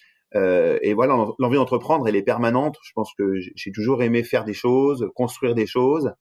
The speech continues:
Et là, je me suis dit, bah, tiens, l'optique, c'est un secteur sympa parce que, euh, il est au carrefour, euh, et, euh, de la santé, avec les verres correcteurs, les défauts visuels à corriger,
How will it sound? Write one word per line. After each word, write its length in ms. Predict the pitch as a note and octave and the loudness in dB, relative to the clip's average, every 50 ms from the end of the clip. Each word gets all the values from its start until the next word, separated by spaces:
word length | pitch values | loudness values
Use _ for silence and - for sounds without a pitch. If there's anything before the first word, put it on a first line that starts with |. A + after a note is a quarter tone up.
| _ _ _ _ _ _ _ _ - | _ _ _ _ _ _ _ _ -4
Et 120 | - G#2 | 0 2
là, 220 | G#2 A2 B2+ D3+ D#3+ | 2 4 4 2 2
je 120 | A#2+ A#2 | 0 -2
me 60 | A2+ | -6
suis 200 | G2+ - - G#2 | -8 -6 -10 -8
dit, 100 | G#2 C3+ | -6 -2
bah, 140 | C3 A#2 G2+ | -2 -2 0
tiens, 140 | - C#3+ C3+ | 0 0 0
l'optique, 260 | B2+ - - D3 D3+ | 0 0 -2 -4 -4
c'est 100 | - B2+ | -2 -4
un 60 | G#2+ | -4
secteur 340 | F#2+ - A#2 - - C3 B2 | -2 -2 -4 -2 -2 -2 -2
sympa 380 | - B2 A2+ A2 C#3+ D3+ F#3+ - | -2 -4 -2 0 0 0 0 0
parce 220 | - A2+ - - | -2 -2 -4 -2
que, 80 | - B2 | -2 0
euh, 500 | B2 C3+ D3 C#3+ B2 G#2+ G#2 G#2 F#2+ - _ _ _ _ _ _ - | 2 4 4 4 4 2 0 0 -4 -8 _ _ _ _ _ _ -8
il 120 | G#2+ G2 | -4 -4
est 80 | A2 A#2+ | -2 -2
au 80 | B2 | -2
carrefour, 600 | A#2 A#2+ B2 - - - - C#3 C#3+ D#3+ D#3 B2 A2 | 0 0 -2 -4 -4 -6 -2 0 2 2 2 2 0
euh, 60 | G2+ | 0
et, 160 | G2 G#2+ - - | 0 -2 -4 -4
euh, 120 | - F#2+ G2 F2+ F2+ G2 G#2+ G#2+ G#2 - - - - _ _ _ _ _ - | -6 -8 -6 -6 -8 -8 -8 -10 -10 -12 -14 -16 -18 _ _ _ _ _ -8
de 160 | - A2+ A#2 | -4 0 2
la 140 | B2+ B2+ A#2 | 2 2 2
santé, 540 | A#2+ - B2 A#2+ A2+ - D3 D#3+ G3+ - - _ _ _ _ _ _ _ _ _ _ - | 0 -2 -4 -4 0 0 2 2 2 0 -4 _ _ _ _ _ _ _ _ _ _ -10
avec 200 | F#2+ G2 G2 - | -10 -10 -8 -6
les 80 | G#2+ | -2
verres 160 | G2+ A2 G#2 - | -2 -2 -2 0
correcteurs, 560 | - G#2+ G#2 G#2 G2+ - C3+ D3 F3+ G3 E3+ | 0 0 0 0 0 0 0 0 2 0 -2
les 100 | B2 G2+ | -2 -2
défauts 240 | G2+ G2+ - - G#2+ | -2 -2 -4 -4 -6
visuels 320 | G2+ G2+ G2 G#2+ A2+ A2+ | -6 -2 0 0 2 2
à 60 | G#2 | 0
corriger, 720 | - - G#2 G2 G#2+ G2+ G#2 C3+ D3 D#3 E3+ G3 G#3 G3+ | -2 -2 -4 -4 -4 -2 0 0 0 0 0 0 -2 -4